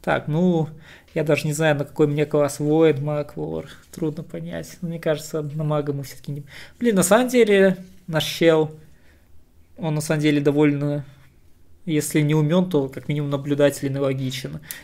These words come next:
Я к нему немножко несправедливо отнёсся, мне кажется. Да, Хорни режим, режим ему может мешать, но он прям неплохо мыслит.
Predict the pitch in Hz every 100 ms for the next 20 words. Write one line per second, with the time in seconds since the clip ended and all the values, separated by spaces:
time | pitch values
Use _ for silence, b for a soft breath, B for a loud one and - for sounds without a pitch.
0 | - 156 151 151 147 139 135 - 131 -
1 | 143 139 139 135 127 127 135 131 139 131
2 | 131 135 127 139 - 147 - B B B
3 | B - 175 156 - 165 160 156 143 175
4 | 160 165 156 151 156 151 156 175 131 139
5 | 131 147 160 151 139 143 147 147 147 143
6 | 143 - 151 143 147 143 143 - 165